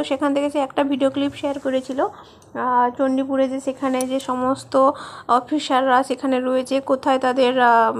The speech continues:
ডিউটি পড়েছে ওনাদের, সেখানে যাবে। তারপরে সে যে আবার, আম, যেদিন ফেরে ভোটের দিন, আর এগারোটা পঁয়তাল্লিশের দিকে ফিরেছে, আর কী কী, আহ, সেখান থেকে সরকার থেকে কী কী দিয়েছে সেগুলো একটু এক ঝলক শেয়ার করে নিচ্ছি পরপর।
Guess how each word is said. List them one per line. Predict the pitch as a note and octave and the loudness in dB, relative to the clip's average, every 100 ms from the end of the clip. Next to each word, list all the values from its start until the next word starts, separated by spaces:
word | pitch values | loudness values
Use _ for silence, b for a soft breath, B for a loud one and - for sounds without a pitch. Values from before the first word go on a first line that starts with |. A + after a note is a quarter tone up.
| A3 G#3 | -2 -2
ডিউটি | A3 C#4 C#4 C#4 | 0 0 0 0
পড়েছে | C4 B3+ A#3 A#3 | 0 2 2 0
ওনাদের, | B3+ A#3+ B3 D#4 F4 B B | -2 0 0 0 -2 B B
সেখানে | - C#4 D4 C#4+ | -4 -2 0 2
যাবে। | C4+ A#3+ C4 | 4 2 2
তারপরে | D4+ C4+ C#4 C#4 | 2 2 2 0
সে | C#4+ C4+ | 0 -2
যে | C#4 | 2
আবার, | C#4 C4 C4+ C#4 | 2 4 4 4
আম, | C4+ B3+ B3 B3 | 2 2 -2 -2
যেদিন | C4+ C#4+ D4+ | 0 0 0
ফেরে | - D4+ D#4+ A#4+ F#4+ | 0 0 4 2 2
ভোটের | C4+ C#4 D4+ C#4+ | 0 0 0 0
দিন, | D4+ F#4+ E4 | -2 0 0
আর | C4+ B3 - | 2 0 0
এগারোটা | - C#4 D4 D4 | 0 2 2 0
পঁয়তাল্লিশের | D#4 C#4+ C4 C4 C#4+ D4+ | 2 0 0 -2 -2 -2
দিকে | C#4+ D#4 | -2 -4
ফিরেছে, | D#4 C4 B3+ - D#4+ | -2 0 0 0 0
আর | D4+ | 0
কী | D4 C4+ | -2 -2
কী, | E4 | -2
আহ, | E4 - - - - A3+ A#3 | -2 -6 -18 -10 -4 -2 -2
সেখান | C4+ D4+ C#4+ | 0 2 2
থেকে | D4 | 2
সরকার | D4 B3+ C#4+ C#4+ | 2 2 2 0
থেকে | D4+ | 0
কী | D#4 D4 | -2 0
কী | E4+ | 0
দিয়েছে | C4+ C#4+ C#4+ F4+ | 2 2 2 2
সেগুলো | F4 C#4 C#4 | 2 0 0
একটু | D4 E4 | 0 0
এক | F4+ C#4+ | 2 2
ঝলক | C4+ C#4 C#4+ | 2 0 0
শেয়ার | C#4 A#3+ | 0 0
করে | B3+ A#3+ | 0 0
নিচ্ছি | A#3 A#3 C4+ | 0 -4 -2
পরপর। | B3+ A#3+ D4+ | 0 0 0